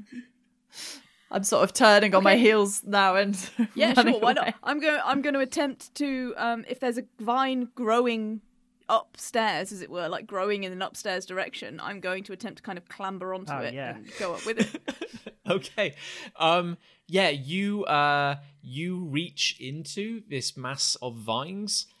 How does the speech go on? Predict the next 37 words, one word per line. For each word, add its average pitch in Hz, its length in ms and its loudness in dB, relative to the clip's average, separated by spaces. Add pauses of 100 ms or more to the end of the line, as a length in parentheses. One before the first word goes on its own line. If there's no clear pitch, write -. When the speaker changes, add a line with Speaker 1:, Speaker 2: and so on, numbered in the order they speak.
(280)
Speaker 4:
and 143 260 -2
it 143 160 -6
instantly 151 540 -6
kinda, 120 340 -8
like, 110 400 -4
uh, 113 140 -4
snares 131 500 -2
around 110 300 -6
your 107 160 -4
arm, 104 380 -4
and 113 200 -6
you 117 220 -6
are 110 480 -4
swept - 600 -6
upwards, 104 520 -8
kind 101 220 -8
of 95 220 -8
off - 280 -12
your 107 140 -6
feet. 107 480 -14 (160)
Um, 107 380 -8 (340)
the - 80 -8
garden 180 520 -2
right 147 200 0
this 143 120 -2
second 180 440 -4 (100)
doesn't 127 280 -4
seem 127 260 -6
to 127 100 -12
be, 117 240 -6
like, 107 280 -8
aggressively 113 760 -4
angry 117 400 -10
towards 107 600 -8
you 120 440 -8
in 113 200 -10
person, 180 640 -6